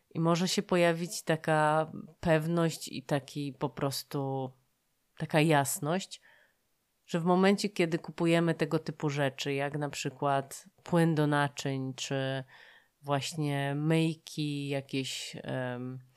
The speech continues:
zmiotki, miotły i tego typu rzeczy, to one są na przykład w kolorze szarości i po prostu nie wyróżniają się w żaden sposób.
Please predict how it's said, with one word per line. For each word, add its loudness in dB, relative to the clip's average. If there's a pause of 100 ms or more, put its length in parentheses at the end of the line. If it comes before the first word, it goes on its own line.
(680)
zmiotki, 2
miotły 2 (680)
i -14
tego 0
typu -2
rzeczy, 0
to 0
one 0
są 0
na 4
przykład -2
w -20
kolorze 2
szarości 0
i -8
po -4
prostu -4
nie 0
wyróżniają -2
się -6
w -12
żaden -4
sposób. -10